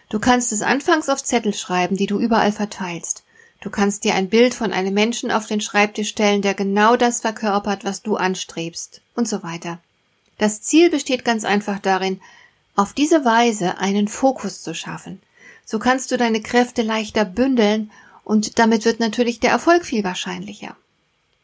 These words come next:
Jetzt weiter zum Tipp Nummer drei.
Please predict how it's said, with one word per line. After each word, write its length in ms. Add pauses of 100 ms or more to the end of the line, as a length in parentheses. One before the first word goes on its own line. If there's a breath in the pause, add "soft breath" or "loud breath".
(380)
Jetzt 360
weiter 360
zum 200
Tipp 260
Nummer 220
drei. 440